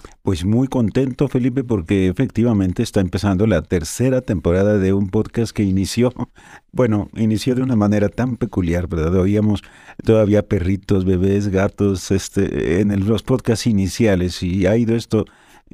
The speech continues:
a, a, a, aumentando su, su manera de hacerlo, su tecnología, tenemos más cobertura, hemos sacado muchos temas,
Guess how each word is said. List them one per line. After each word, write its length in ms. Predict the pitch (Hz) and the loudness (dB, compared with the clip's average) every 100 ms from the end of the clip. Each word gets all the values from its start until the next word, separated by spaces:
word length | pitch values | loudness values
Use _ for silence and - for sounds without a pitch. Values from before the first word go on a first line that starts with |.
| - | -6
a, 160 | - 92 | -2 -2
a, 500 | 90 95 95 92 92 - | 0 0 0 0 -2 -2
a, 360 | 95 78 92 | 0 0 0
aumentando 560 | 95 101 95 98 110 104 | 0 0 0 0 0 0
su, 380 | - 98 87 60 | 0 -2 -2 -4
su 200 | - 85 | -4 -2
manera 340 | 82 95 98 | 0 2 2
de 240 | 95 90 80 | 2 2 0
hacerlo, 540 | 78 - 120 113 110 | -2 0 2 2 0
su 160 | 104 92 | -2 -4
tecnología, 760 | 78 87 85 78 117 113 110 - - - - | -2 0 -2 -2 -2 0 -2 -6 -16 -16 -2
tenemos 360 | 98 104 101 | 0 2 2
más 180 | 92 90 | 0 -2
cobertura, 720 | - 90 87 - 117 110 104 - _ - | -2 -2 -2 -2 2 2 0 -6 _ -2
hemos 280 | 123 113 104 | 2 2 0
sacado 380 | 98 101 98 95 | -2 0 2 2
muchos 360 | 92 - 87 | 0 -2 -4
temas, 440 | - 117 113 104 | 0 0 0 -2